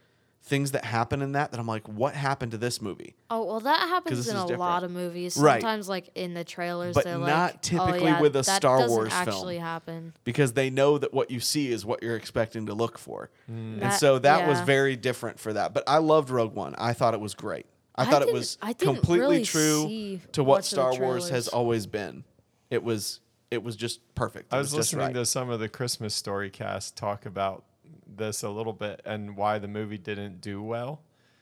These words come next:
Speaker 3: And they were like, "Well, the previews weren't anything like the actual movie."
Speaker 1: Are you talking about, uh,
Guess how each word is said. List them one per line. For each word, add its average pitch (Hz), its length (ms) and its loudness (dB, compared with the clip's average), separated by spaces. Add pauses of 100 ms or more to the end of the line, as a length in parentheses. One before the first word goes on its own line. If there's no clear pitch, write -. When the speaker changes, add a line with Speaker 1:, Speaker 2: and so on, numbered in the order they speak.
(260)
Speaker 3:
And 110 440 -4
they 123 160 0
were 117 180 -2
like, 113 300 -2 (100)
"Well, 135 340 0
the 127 480 -4 (100)
previews 127 680 -4
weren't 127 320 -4
anything 120 680 -6 (420)
like 113 260 -4
the 113 160 -4
actual 117 360 -4
movie." 120 500 -12 (240)
Speaker 1:
Are 143 60 6
you 156 80 4
talking 143 360 2
about, 120 400 4
uh, 107 360 0